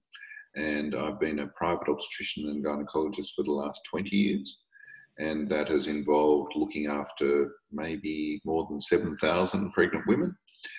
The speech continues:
and, uh, looking after them during their pregnancy, meeting them and their partners, and, uh, being there when they've had their babies.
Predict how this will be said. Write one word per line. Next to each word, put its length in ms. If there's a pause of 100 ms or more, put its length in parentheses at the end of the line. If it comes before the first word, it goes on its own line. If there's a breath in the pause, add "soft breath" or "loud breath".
(240 loud breath)
and, 680
uh, 140 (120)
looking 300
after 260
them 160
during 300
their 160
pregnancy, 840 (480 loud breath)
meeting 500
them 360
and 140
their 380
partners, 560 (520 loud breath)
and, 480
uh, 540 (160)
being 300
there 160
when 240
they've 240 (120)
had 200
their 160
babies. 400